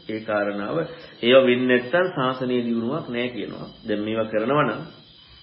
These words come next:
සා-, සංවර වෙනවා නම් අන්න ශාසනීය දියුණුවක් වෙනවා. ඒක තමයි හතරවෙනි කාරණාව. පස්වෙනි කාරණාව මොකද්ද?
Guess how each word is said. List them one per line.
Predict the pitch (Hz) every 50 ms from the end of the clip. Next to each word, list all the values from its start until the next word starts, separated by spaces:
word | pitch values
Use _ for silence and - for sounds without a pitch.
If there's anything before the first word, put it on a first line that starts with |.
| - - - - _ -
සා-, | - - 104 107 104 107
සංවර | - - 107 107 110 107 107
වෙනවා | 107 104 104 110 120 120
නම් | 117 120 147 - - - - - - -
අන්න | - 101 101 120
ශාසනීය | 127 - 117 107 104 104 - 104 117 123
දියුණුවක් | 117 107 101 101 101 98 98 95
වෙනවා. | - 92 92 92
ඒක | 104 101 -
තමයි | 101 101 98 107 139 165 156 - -
හතරවෙනි | - - - 110 101 101 101 123 123
කාරණාව. | - 123 113 107 - - - - - - - - - - - - - - - - - - - - _ - - - - - - - - - - - - - -
පස්වෙනි | - 131 131 139 - 202 202 208
කාරණාව | 175 180 175 165 165 156 147 139 131
මොකද්ද? | 123 120 - 127 127 113 101